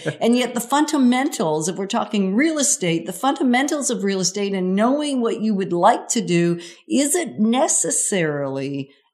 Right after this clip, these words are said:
Speaker 2: enough not to cause you to freeze in a challenging market.
Speaker 1: Mm. Yeah, I think that, well, we, we ran into somebody, uh, a, a week ago, actually,
Speaker 2: Mm-hmm.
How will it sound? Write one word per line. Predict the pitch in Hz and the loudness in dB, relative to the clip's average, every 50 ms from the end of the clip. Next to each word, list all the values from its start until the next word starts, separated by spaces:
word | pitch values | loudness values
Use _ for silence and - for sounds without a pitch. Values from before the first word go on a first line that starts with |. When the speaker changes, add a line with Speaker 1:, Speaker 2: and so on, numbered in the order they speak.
| _ - - | _ 2 4
Speaker 2:
enough | 202 202 202 202 208 233 285 403 302 135 110 104 113 - - _ _ _ _ _ - | 6 6 6 6 6 4 2 0 0 -4 -4 -6 -8 -10 -12 _ _ _ _ _ -4
not | 185 196 202 208 226 262 285 330 359 - - | 2 6 8 8 8 8 8 6 4 2 -2
to | 254 226 | -6 -6
cause | - - - 185 170 165 156 - - | -6 -4 0 0 2 2 0 0 -2
you | 170 147 | -2 -2
to | 151 | -2
freeze | - - - 160 156 151 147 127 139 135 - - | -6 -8 -10 -8 -8 -6 -4 -6 -6 -6 -10 -8
in | - 185 180 190 | -4 -2 -2 -2
a | 190 | -2
challenging | 190 - 175 170 165 151 156 151 175 175 185 | -2 -2 -2 0 0 -2 -2 -2 -2 0 0
market. | 196 226 415 453 - - - - _ _ _ _ _ _ _ _ _ _ _ _ _ - 113 | 0 -2 -2 -4 -8 -12 -16 -16 _ _ _ _ _ _ _ _ _ _ _ _ _ -6 -2
Speaker 1:
Mm. | 113 113 113 110 104 95 90 82 - - - - _ _ _ _ _ _ - | -2 0 0 0 0 -2 -2 -6 -8 -10 -10 -10 _ _ _ _ _ _ -2
Yeah, | 113 113 110 107 104 | 2 4 6 6 6
I | 101 | 4
think | - - 156 165 175 - - - | 2 0 -2 -2 -2 -4 -6 -2
that, | 165 135 117 110 - - - - - - _ _ _ _ _ _ 165 _ _ _ _ - | 0 2 2 0 -2 -6 -16 -20 -20 -20 _ _ _ _ _ _ -20 _ _ _ _ -2
well, | 131 117 110 110 113 | 0 2 2 2 2
we, | 123 127 95 | 0 -4 -4
we | 98 127 127 123 | -4 -2 -2 -2
ran | 117 127 127 123 120 | 0 -2 -2 0 0
into | 117 110 107 107 | -2 -2 -2 -4
somebody, | - - 110 107 101 101 101 101 101 98 98 95 92 | -6 -4 -4 -4 -2 -2 -2 -4 -4 -4 -2 -2 -2
uh, | 92 92 92 82 - - - - - - 147 _ _ _ _ 240 | -2 -4 -4 -6 -10 -16 -18 -20 -20 -20 -20 _ _ _ _ -10
a, | - 101 92 92 - - - - _ _ - | -6 -6 -6 -6 -6 -14 -20 -20 _ _ -12
a | - 98 | -8 -2
week | 107 165 190 - 339 | 0 0 0 0 -4
ago, | 349 330 220 135 95 92 | -4 -2 -2 -2 -2 -2
actually, | 90 90 - 156 151 139 147 175 190 | -4 -4 -4 -4 -2 0 2 2 2
Speaker 2:
Mm-hmm. | 220 269 | 2 0